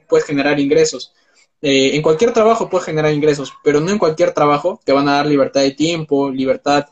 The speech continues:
de espacio, libertad geográfica, como te lo da Hotmart. Entonces creo yo que eso es lo más valioso, que lo rescato de toda esta plataforma.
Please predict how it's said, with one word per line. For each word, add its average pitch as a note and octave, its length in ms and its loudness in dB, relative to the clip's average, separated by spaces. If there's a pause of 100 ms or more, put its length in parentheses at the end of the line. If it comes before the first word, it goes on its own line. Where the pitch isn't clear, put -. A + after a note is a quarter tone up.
(220)
de C3+ 100 -6
espacio, D3+ 600 -2
libertad C3+ 420 -2
geográfica, C#3+ 640 -4
como C3+ 220 -10
te B2+ 100 -10
lo C3 120 2
da C3+ 120 0
Hotmart. C#3+ 480 -2 (320)
Entonces D3 600 -4
creo D#3 160 2
yo D3+ 240 2
que D3 80 0
eso D3 160 -2
es D#3+ 60 -2
lo C#3+ 100 0
más D3+ 160 0
valioso, C#3+ 560 0
que C3 160 -2
lo B2+ 180 2
rescato D#3 720 0
de C3 220 -4
toda D3 160 0
esta D#3 180 -2
plataforma. D3+ 680 -2